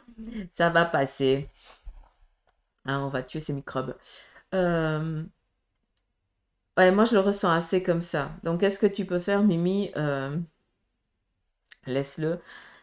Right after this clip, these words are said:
Disons que, euh, les énergies qui l'entourent vont faire le nécessaire, d'accord ? Je ne vois pas d'échec. Ça, c'est déjà quelque chose de bien. Par contre, euh, j'ai l'impression qu'il doit ici trouver, lui, son, son, son boost. J'ai l'impression qu'il a perdu.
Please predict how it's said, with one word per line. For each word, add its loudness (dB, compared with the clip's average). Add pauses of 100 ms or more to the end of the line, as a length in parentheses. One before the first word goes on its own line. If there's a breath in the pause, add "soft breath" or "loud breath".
(100)
Disons -2
que, 0
euh, 0
les -2
énergies 0
qui 4
l'entourent 2
vont 0
faire 0
le 2
nécessaire, -2
d'accord ? -8 (340 loud breath)
Je 0
ne 4
vois 2
pas 2
d'échec. -6
Ça, -6
c'est -8
déjà -4
quelque -8
chose -4
de -2
bien. -10
Par -10
contre, -4 (760 loud breath)
euh, -4
j'ai -8
l'impression -4
qu'il -8
doit 0
ici -6
trouver, -4
lui, -4
son, -6
son, -8 (1300)
son 0
boost. -6
J'ai -10
l'impression -2
qu'il -6
a -6
perdu. -2